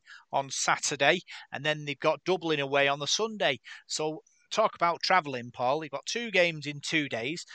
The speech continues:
and you've got probably two separate countries to play in as well. I mean, that's, that's a tremendous amount of travelling, a tremendous amount of physical, uh, pressure on the body, 'cause obviously they're not playing tiddlywinks, are they? They're playing ice hockey. So to be, to do all that flying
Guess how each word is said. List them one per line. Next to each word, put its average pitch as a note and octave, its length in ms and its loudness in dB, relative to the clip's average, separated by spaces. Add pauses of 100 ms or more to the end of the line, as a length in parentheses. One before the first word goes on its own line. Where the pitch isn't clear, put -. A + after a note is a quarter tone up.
(180)
and C3+ 80 -12
you've C3 80 -4
got D#3+ 240 2
probably D3 340 0
two F3 280 -2
separate - 360 -4
countries G3+ 320 -6
to - 80 -12
play C3 200 -2
in C3 60 -6
as C3 140 -6
well. F3 160 2
I D#3 60 2
mean, D3+ 200 -4
that's, F#3+ 280 -2 (320)
that's D#3+ 240 -2
a C#3+ 260 -4
tremendous F3+ 580 -4
amount D3+ 260 2
of - 40 -6
travelling, C3 320 -2
a C3 60 -8
tremendous E3 480 -6
amount C#3+ 260 -2
of B2 80 -10
physical, D3+ 640 -2 (320)
uh, C3+ 180 2
pressure - 420 0
on C#3 100 -2
the C3+ 60 -4
body, D3 280 4
'cause C#3 100 -10
obviously D3+ 380 -4
they're D3 80 -6
not F#3 160 0
playing D3 180 0
tiddlywinks, B2 540 -6
are D3+ 80 6
they? C#3 60 0
They're C3 100 -2
playing C#3+ 260 -2
ice E3+ 240 2
hockey. C3 240 -4
So B2 280 -4
to D3 120 -6
be, D3 240 2 (120)
to D3 120 -2
do F#3 100 4
all F#3 140 12
that D3 220 4
flying C3 480 2